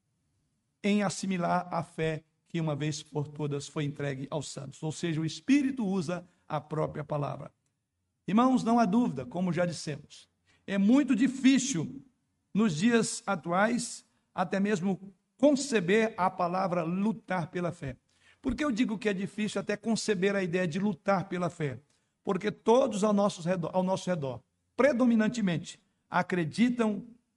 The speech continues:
não acreditam, melhor dizendo, em verdades absolutas. Parece, o nosso mundo não existe uma verdade absoluta.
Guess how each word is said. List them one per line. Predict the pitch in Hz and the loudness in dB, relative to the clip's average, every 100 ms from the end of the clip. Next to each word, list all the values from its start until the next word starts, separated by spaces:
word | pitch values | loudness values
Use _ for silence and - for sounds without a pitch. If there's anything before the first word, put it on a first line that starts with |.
| - | 2
não | 202 226 | 6 6
acreditam, | 220 202 165 233 202 | 2 0 2 0 0
melhor | 185 180 | 2 2
dizendo, | 165 151 175 196 175 - | 0 -2 -2 -4 -4 -12
em | - 196 | -4 0
verdades | 190 185 160 156 190 190 175 175 - | 2 0 0 0 2 2 -2 -8 -6
absolutas. | 175 170 - 175 170 170 147 _ _ _ _ _ _ _ _ | -6 -6 -6 -2 -2 -4 -16 _ _ _ _ _ _ _ _
Parece, | 220 247 247 - - | 2 4 4 0 -8
o | 196 | 0
nosso | 214 233 226 | 2 2 4
mundo | 240 269 | 4 6
não | 233 254 | 6 4
existe | 190 262 - | 4 2 2
uma | 208 | 2
verdade | 190 185 196 180 | 4 4 4 2
absoluta. | 170 - 196 196 190 156 | -2 -2 0 0 0 -4